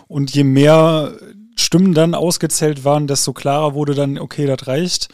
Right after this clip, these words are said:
Und dann irgendwann ist dann der Groschen gefallen, wo sie gesagt haben, ja, wir sind Bürgermeister. Und, äh, dann wurde Raiko Cravagna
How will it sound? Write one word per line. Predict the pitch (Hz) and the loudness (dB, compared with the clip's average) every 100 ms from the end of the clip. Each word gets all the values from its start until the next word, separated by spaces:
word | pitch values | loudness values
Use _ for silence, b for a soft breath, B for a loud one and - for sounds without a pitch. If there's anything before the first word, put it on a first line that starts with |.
| b b b - | b b b -10
Und | 127 120 | -6 2
dann | 139 147 156 | 2 2 -2
irgendwann | - 156 165 147 131 135 147 147 147 - _ _ _ _ _ _ _ | 0 2 2 0 2 2 4 0 -2 -8 _ _ _ _ _ _ _
ist | 147 - | -6 0
dann | 143 | 2
der | 139 127 | 2 2
Groschen | 139 147 143 | 0 0 0
gefallen, | 123 - 135 139 | -2 0 0 2
wo | 135 | 0
sie | 131 | 0
gesagt | 123 127 123 | 0 0 0
haben, | 131 123 120 | 0 0 2
ja, | 127 143 147 147 - _ | 6 6 4 0 -10 _
wir | 151 139 | -8 -4
sind | 135 143 135 - | -2 0 -2 -4
Bürgermeister. | 151 170 151 151 160 139 151 147 143 _ - | -2 -2 -2 -2 -4 -2 -2 -2 -2 _ -10
Und, | 131 127 117 | -6 -4 -6
äh, | 120 113 | -8 -4
dann | 120 120 120 | -4 -4 -2
wurde | 123 120 123 | -2 -2 -2
Raiko | 127 123 123 | -2 -2 -4
Cravagna | - 123 127 127 123 127 | -6 -2 0 0 -2 -4